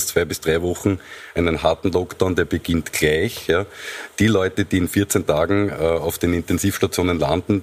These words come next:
die sind schon angesteckt. Das ist bereits passiert. Das heißt, alles, was wir jetzt machen oder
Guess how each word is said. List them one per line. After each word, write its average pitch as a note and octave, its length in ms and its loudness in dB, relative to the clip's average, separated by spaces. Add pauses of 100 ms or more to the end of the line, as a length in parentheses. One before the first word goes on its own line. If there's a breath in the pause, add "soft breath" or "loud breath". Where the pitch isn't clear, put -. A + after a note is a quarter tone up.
die F2+ 100 2
sind - 280 0
schon E2 160 0
angesteckt. F2 760 -2 (180)
Das D#2+ 140 0
ist G2 240 -2
bereits E2 320 0
passiert. - 560 -2
Das D#2 80 0
heißt, D#2+ 220 0
alles, F#2 240 2
was F#2 120 0
wir F#2 80 2
jetzt D#2+ 360 0
machen D#2 340 0
oder F2+ 320 2